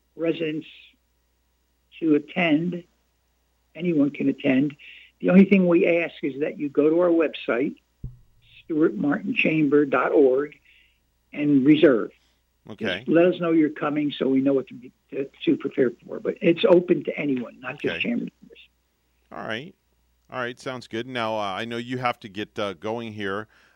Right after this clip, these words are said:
Speaker 2: uh, to go get, uh, dressed and ready for your big debut
Speaker 1: <laughs>
Speaker 2: on the Zoom call as we take over the Morning Joe with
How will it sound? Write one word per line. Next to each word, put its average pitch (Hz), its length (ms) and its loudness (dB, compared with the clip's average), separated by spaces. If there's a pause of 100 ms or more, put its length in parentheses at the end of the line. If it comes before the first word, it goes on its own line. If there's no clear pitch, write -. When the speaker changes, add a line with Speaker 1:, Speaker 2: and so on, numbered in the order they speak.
(120)
Speaker 2:
uh, 98 300 -2
to 101 220 -12
go 107 260 -6
get, 101 380 -10
uh, 92 140 -8
dressed 95 500 -8
and 101 360 -12
ready 104 300 -6
for 101 240 -14
your 95 220 -8
big 95 360 -12
debut 101 760 -8
Speaker 1:
<laughs> - 40 -14
Speaker 2:
on 98 280 -6
the 90 100 -8
Zoom 110 360 -10
call 98 360 -4
as 92 180 -12
we 82 140 -16
take - 280 -12
over 87 320 -10
the 82 220 -14
Morning 90 460 -12
Joe 90 280 -8
with 95 300 -12